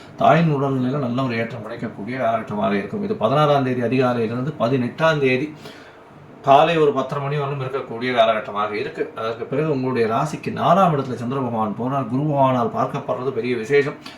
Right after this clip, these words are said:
நாலாம் இடத்துல சந்திர பகவான் இருக்கிறதால வீட்டுக்கு வேண்டிய பொருட்கள் சிலதெல்லாம் வாங்குவீங்க. படிக்கக்கூடிய மாணவ மாணவியர்களுக்கு நல்ல ஒரு ஏற்றம் கிடைக்கக்கூடிய காலகட்டமாக இருக்கும்.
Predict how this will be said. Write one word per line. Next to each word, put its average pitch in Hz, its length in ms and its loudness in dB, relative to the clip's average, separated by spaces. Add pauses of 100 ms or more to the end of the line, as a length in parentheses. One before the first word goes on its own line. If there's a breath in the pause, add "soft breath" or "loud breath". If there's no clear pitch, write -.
(240 loud breath)
நாலாம் 139 380 4
இடத்துல 131 160 -4
சந்திர 131 300 -2
பகவான் 127 300 -4
இருக்கிறதால 120 560 -6
வீட்டுக்கு 151 420 -2
வேண்டிய 139 340 2
பொருட்கள் 131 400 -4
சிலதெல்லாம் 120 420 -2
வாங்குவீங்க. 120 460 -2
படிக்கக்கூடிய 139 500 -2
மாணவ 131 440 0
மாணவியர்களுக்கு 120 420 -4
நல்ல 110 220 -4
ஒரு 110 160 -6
ஏற்றம் 107 260 -8
கிடைக்கக்கூடிய 113 520 -8
காலகட்டமாக 107 540 -4
இருக்கும். - 320 -6